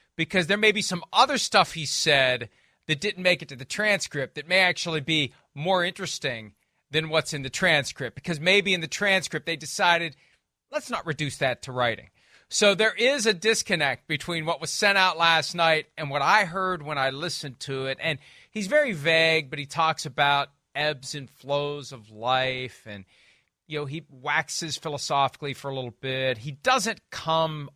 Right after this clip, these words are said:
all that close to it, it, this, but this is what happens when you have handpicked hosts. No criticism of Jim Gray. They've been friends for a long time.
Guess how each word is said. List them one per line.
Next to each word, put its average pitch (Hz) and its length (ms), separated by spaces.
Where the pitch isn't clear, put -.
all 151 260
that 139 300
close 143 560
to 113 280
it, 196 160
it, 247 120
this, 285 140
but 247 180
this 269 160
is 254 60
what 233 180
happens 185 640
when 170 160
you 180 120
have 165 420
handpicked 202 560
hosts. 127 380
No 233 160
criticism 170 560
of 123 80
Jim 117 260
Gray. 104 220
They've 120 120
been 123 160
friends 190 360
for 170 160
a 151 80
long 131 260
time. 90 360